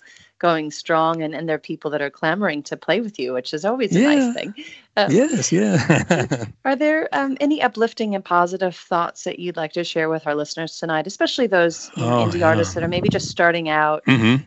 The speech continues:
Speaker 1: You know, is there some advice that maybe you wish someone had told you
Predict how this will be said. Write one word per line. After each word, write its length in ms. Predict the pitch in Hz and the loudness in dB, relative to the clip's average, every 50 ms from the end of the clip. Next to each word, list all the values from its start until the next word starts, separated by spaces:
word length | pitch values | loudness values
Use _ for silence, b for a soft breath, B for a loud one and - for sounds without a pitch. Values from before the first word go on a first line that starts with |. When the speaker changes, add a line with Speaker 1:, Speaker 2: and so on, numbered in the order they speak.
| _ | _
Speaker 1:
You 60 | - 170 | -10 -8
know, 100 | 165 165 | -4 -4
is 140 | 170 170 - | -4 -4 -2
there 120 | 196 190 | -4 -4
some 220 | 185 - 208 196 185 | -4 -4 -6 -6 -6
advice 480 | 160 - _ 170 160 165 165 160 - | -8 -4 _ 0 0 0 0 -2 -4
that 200 | - - - - | -8 -8 -8 -8
maybe 220 | 180 180 175 175 185 | -8 -10 -8 -8 -8
you 260 | 180 175 202 269 320 | -6 -2 0 0 2
wish 240 | 262 214 185 - - | 2 0 0 -2 -4
someone 240 | - 180 170 165 156 | -6 -6 -4 -6 -8
had 160 | 151 156 147 | -10 -12 -14
told 340 | - - 156 143 139 135 - | -10 -8 -8 -8 -8 -8 -8
you 240 | 143 131 127 135 | -6 -6 -6 -8